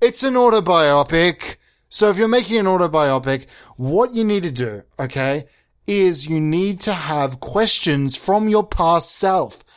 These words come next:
All the famous YouTubers have done it, okay? They record themselves as a child, and twenty years later, they record themselves responding to the questions in a humorous and funny manner. I have done this.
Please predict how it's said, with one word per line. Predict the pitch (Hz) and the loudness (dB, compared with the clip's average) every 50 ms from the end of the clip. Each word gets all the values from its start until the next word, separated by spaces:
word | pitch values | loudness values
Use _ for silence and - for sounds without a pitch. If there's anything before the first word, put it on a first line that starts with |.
| - - _ _ _ | -20 -20 _ _ _
All | - 233 247 269 262 | -2 0 0 2 0
the | 262 233 | 0 -2
famous | - - 220 220 220 214 208 208 175 156 156 | -2 -2 -2 0 0 0 0 0 -2 -2 -2
YouTubers | 160 175 180 151 - - 175 165 147 156 139 | -2 -2 -2 -2 -2 -2 -2 -2 -2 -2 -2
have | 139 135 123 | -2 -2 -4
done | 117 139 147 147 135 | -2 -2 0 0 -2
it, | 117 104 - - _ - | -2 -4 -8 -12 _ -4
okay? | 143 135 120 - 147 139 143 165 160 - - - - _ _ _ | -4 -4 -2 -2 -2 0 0 -2 -4 -6 -14 -20 -20 _ _ _
They | - 127 | -4 -2
record | 131 135 139 131 - - 151 156 160 | -2 -2 -2 -4 -2 -2 -2 0 0
themselves | 185 196 196 - 214 208 202 190 | -2 -2 -2 0 0 0 0 -2
as | 214 214 202 | -4 -6 -6
a | 220 202 | -6 -6
child, | - - 170 156 156 147 147 147 139 - - _ _ _ - | -4 -2 0 2 2 4 2 2 0 -4 -10 _ _ _ -8
and | 139 131 127 | -6 -6 -6
twenty | - - 143 147 156 165 175 | -4 -4 -2 -2 -2 0 0
years | 190 202 196 170 | 0 -2 -2 -2
later, | 180 180 175 175 170 175 | -2 0 0 0 0 -2
they | 170 147 | -2 -2
record | 131 127 131 131 - 143 151 147 | -2 -4 -4 -4 -4 -4 -2 -2
themselves | 147 135 - 151 135 135 123 | -4 -4 -2 -2 -2 -2 -2
responding | 123 113 - - 156 156 185 208 208 | -4 -6 -6 -4 -4 -4 -2 -4 -4
to | 220 | -6
the | 202 233 | -6 -6
questions | 220 - 202 196 175 - 202 190 180 | -4 -2 -2 -2 -2 -2 -2 -2 -2
in | 185 160 | -2 -2
a | 143 | -4
humorous | 135 - - 131 131 131 131 135 123 - | -6 -6 -4 -4 -2 -2 -2 -2 -4 -4
and | 151 147 | -6 -6
funny | - - 117 113 113 | -6 -6 -6 -4 -4
manner. | 117 120 135 143 151 147 131 117 107 92 _ _ - - - _ _ _ _ _ - | -4 -2 -2 -2 0 -2 -2 -4 -6 -10 _ _ -20 -20 -20 _ _ _ _ _ -2
I | 139 151 | 0 0
have | 160 156 139 | 0 0 0
done | 135 147 156 143 131 | -2 -2 0 -2 -2
this. | 120 98 80 - - - - _ | -6 -6 -4 -4 -4 -4 -4 _